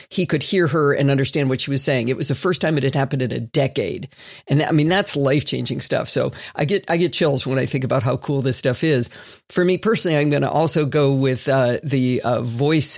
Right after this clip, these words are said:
creation, but I actually do need this. I lose my voice at least once a year. And this year I lost it for so long that I ended up going to eleven labs dot I O and having it create my voice. And I had it read my podcast for me one week because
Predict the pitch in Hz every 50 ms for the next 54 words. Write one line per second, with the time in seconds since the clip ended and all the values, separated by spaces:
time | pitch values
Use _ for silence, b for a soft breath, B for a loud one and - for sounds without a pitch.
0 | - - - - - 147 135 175 240 269 - - - 123 123 120 151 - 139 165
1 | 156 156 156 - - 147 135 117 156 226 247 202 151 131 127 120 123 120 131 -
2 | B B B B B _ 165 202 247 262 254 220 190 - 196 180 160 147 180 175
3 | 165 - - - 151 147 113 165 170 202 214 - - - 170 170 170 156 - 160
4 | 147 165 208 202 127 85 78 - B B B B B B _ 160 160 160 156 143
5 | 208 214 - - 185 165 147 - 151 147 156 170 185 - - 165 123 - - 147
6 | 135 - 202 180 170 160 170 180 190 180 147 131 143 135 139 151 165 175 185 160
7 | 151 - - 160 147 143 139 135 135 143 156 151 156 147 143 139 139 135 - -
8 | 147 135 131 127 131 127 139 175 170 143 143 135 B B B B B - 131 143
9 | 156 165 156 156 151 127 - - - 160 151 165 180 - 170 160 151 131 190 202
10 | 165 143 139 - - - 139 135 131 131 131 165 160 151 - - 156 151 151 139
11 | 139 135 139 135 - 151 160 151 135 151 139 - 135 - - 135 131 131 127 123
12 | 123 120 120 120 113 101 - - _ - 139 - 156 143 -